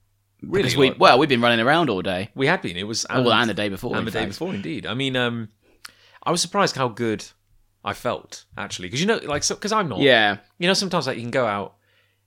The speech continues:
Speaker 1: and it's a quiet evening, you have a couple of pints and you think, "Oh, well, I feel a bit,
Speaker 2: I'm
Speaker 1: ooh,
Speaker 2: no, I'm, oh,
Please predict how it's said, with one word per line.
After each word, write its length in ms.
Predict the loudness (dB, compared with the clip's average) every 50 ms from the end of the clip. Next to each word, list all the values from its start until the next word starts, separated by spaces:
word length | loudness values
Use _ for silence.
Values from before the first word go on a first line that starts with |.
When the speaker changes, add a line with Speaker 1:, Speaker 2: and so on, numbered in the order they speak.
| _ -10
Speaker 1:
and 380 | -8 -6 -4 -4 -4 -6 -6
it's 100 | -8 -10
a 40 | -8
quiet 260 | -4 -2 -2 -2 -2
evening, 300 | -4 -6 -6 -8 -8 -10
you 60 | -8
have 100 | -8 -8
a 40 | -8
couple 220 | -8 -10 -12 -12 -12
of 60 | -12
pints 320 | -10 -10 -10 -10 -10 -14 -14
and 60 | -14
you 60 | -14
think, 260 | -12 -12 -12 -12 -12 -10
"Oh, 280 | -8 -6 -6 -6 -8 _ _ _ _ _ _ -10
well, 340 | -8 -8 -6 -6 -8 _ _ -18
I 100 | -18 -14
feel 160 | -12 -12 -12
a 20 |
bit, 160 | -12 -14 -16 _ _ -14 -10
Speaker 2:
I'm 60 | -8 -6
Speaker 1:
ooh, 40 | -4
Speaker 2:
no, 220 | -4 -4 -4 -6 -8 -8
I'm, 120 | -10 -10
oh, 40 | -10